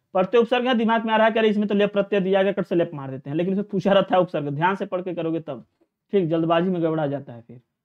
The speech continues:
और जब टोके दिए गलत हो ही गया तो फिर वो, फिर दस ठो रा-, काला करो, गोला करो, कोई मतलब नहीं।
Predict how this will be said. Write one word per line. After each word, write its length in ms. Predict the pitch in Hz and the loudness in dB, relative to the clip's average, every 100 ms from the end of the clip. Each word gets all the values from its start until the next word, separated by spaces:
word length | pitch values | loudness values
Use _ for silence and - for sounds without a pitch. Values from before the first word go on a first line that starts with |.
| _ 156 | _ -2
और 60 | |
जब 160 | 170 170 | -2 2
टोके 300 | 175 175 220 | 0 2 2
दिए 240 | 208 220 | 4 4
गलत 220 | 190 196 175 | 4 2 2
हो 100 | 180 | 2
ही 140 | 220 | 4
गया 200 | 220 226 | 4 4
तो 120 | 220 | 2
फिर 180 | 196 190 | 0 2
वो, 360 | 190 185 175 - | 4 2 0 -4
फिर 100 | 175 | -6
दस 320 | 160 175 185 | 0 0 2
ठो 140 | 196 180 | 4 6
रा-, 240 | 175 - | 4 4
काला 280 | 170 170 180 | 4 6 6
करो, 240 | 175 175 | 4 2
गोला 280 | 165 170 175 | 4 4 4
करो, 200 | 170 170 | 2 -4
कोई 160 | 165 156 | -4 -6
मतलब 260 | 131 131 | -6 -12
नहीं। 240 | 127 123 | -16 -18